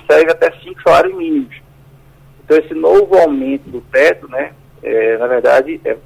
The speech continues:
vai ser um incremento de pessoas que não é beneficiada, mas o grosso das pessoas, elas ainda tem um problema, que é a entrada. Como eu falei, aqueles vinte por cento, né, uma família hoje,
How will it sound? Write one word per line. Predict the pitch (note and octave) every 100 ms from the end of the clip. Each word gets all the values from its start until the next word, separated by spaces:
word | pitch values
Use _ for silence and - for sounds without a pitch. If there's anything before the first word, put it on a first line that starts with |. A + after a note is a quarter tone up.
| - -
vai | A2+
ser | -
um | C3+
incremento | C#3+ D3+ C#3 D3
de | C#3+
pessoas | D3+ - C#3+
que | D3+
não |
é | D3
beneficiada, | D3 D#3+ - - C3+ C3
mas | C#3+ D3+
o |
grosso | F3+ C#3 D#3+ F3+ -
das | C#3+
pessoas, | C3+ - D3 D3
elas | F3 F3+ F#3
ainda | D#3 F3
tem | F#3
um | F#3
problema, | G3 G#3 E3 D#3+ C#3+ B2 - _ - - _ _ - -
que | -
é | E3
a | F3+
entrada. | G#3 - C#3 B2 G2+ F#2+ _ - _ _ - _ - _ _
Como | - -
eu |
falei, | - D3 B2
aqueles | - - C#3+
vinte | D#3
por | - D#3+
cento, | - C#4 F3+ - A#3+
né, | A#3
uma | C#3+ G#3
família | D3 C#3 D3 C#3
hoje, | C3 C#3 E3+